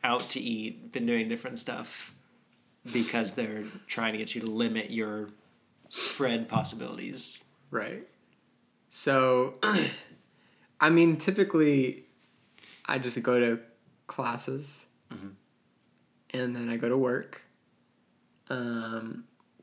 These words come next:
Speaker 2: and I, I mean, I usually chill at home anyway. <laughs> N-, um, I am, uh, pretty, pretty convinced I'm an introvert, and so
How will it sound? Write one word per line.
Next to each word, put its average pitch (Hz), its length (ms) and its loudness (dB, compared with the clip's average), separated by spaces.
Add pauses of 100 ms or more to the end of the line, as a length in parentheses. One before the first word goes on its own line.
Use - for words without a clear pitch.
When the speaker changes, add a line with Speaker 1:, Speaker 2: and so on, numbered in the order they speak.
(1080)
Speaker 2:
and 135 180 2
I, 123 540 4
I 131 80 0
mean, 120 460 2 (1500)
I 135 80 4
usually 135 580 8
chill 123 340 2
at 120 100 0
home 123 420 -4 (800)
anyway. 139 880 4 (400)
<laughs> - 400 -10
N-, 120 280 -2
um, 120 760 4 (600)
I 120 100 -2
am, 113 260 -2
uh, 110 260 -6 (300)
pretty, 113 540 -2 (200)
pretty 120 240 -2
convinced 117 460 -4
I'm 117 120 0
an 117 60 0
introvert, 117 720 -2
and 139 160 -8
so 117 420 -2